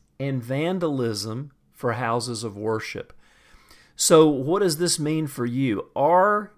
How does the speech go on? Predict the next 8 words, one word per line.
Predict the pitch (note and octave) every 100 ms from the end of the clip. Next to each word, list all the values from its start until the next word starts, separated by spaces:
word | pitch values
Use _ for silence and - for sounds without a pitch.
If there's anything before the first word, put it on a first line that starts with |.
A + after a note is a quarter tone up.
| -
you | B2 D3+ E3+
taking | - D3+ D3+ - D3+ D3+ D3+ -
adequate | A#2+ C3+ E3 - F3
measures | - C3 B2 A#2+ B2+ B2+
to | -
protect | - A2+ - - C3 - - _ _ _
your | A#2+ C3+
facilities, | C3+ C#3 - B2 A#2 A2+ A#2